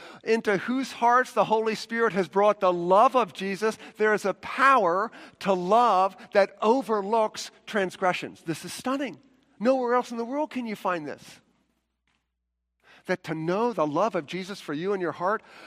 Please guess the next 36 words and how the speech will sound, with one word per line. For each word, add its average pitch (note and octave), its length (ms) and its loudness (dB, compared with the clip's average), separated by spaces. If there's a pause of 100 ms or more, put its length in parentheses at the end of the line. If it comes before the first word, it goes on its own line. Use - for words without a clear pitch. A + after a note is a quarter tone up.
(320)
he's D#3+ 240 -6
overlooked D3 340 -8
my E3+ 160 -4
transgressions. F3 840 -10 (500)
He's G3 280 -4
been F#3+ 220 -4
patient F3+ 380 -8
with D#3+ 180 -10
me. F#3+ 420 -10 (180)
He A3+ 180 -2
daily G#3 400 0
bears F3+ 320 -4
my G#3 180 -4
burden. F#3 420 -10 (160)
Well, D#3 140 -4
it D#3 200 -10
is C3+ 160 -14
my C3+ 260 -8
privilege - 920 -16 (840)
to D#3+ 100 -12
bear C#3+ 260 -8
the B2+ 100 -8
burdens C3 480 -12 (160)
of B2 100 -14
my C3 160 -8
brothers B2+ 360 -12
and A#2+ 100 -16
sisters. - 520 -18
Love F3 380 -2
is G#3 160 -4
a C3 100 -6 (300)
verb. D#3+ 580 -2 (1160)
It E3 180 -4
is D3+ 200 -10
what D#3 380 -4
you F3 300 -8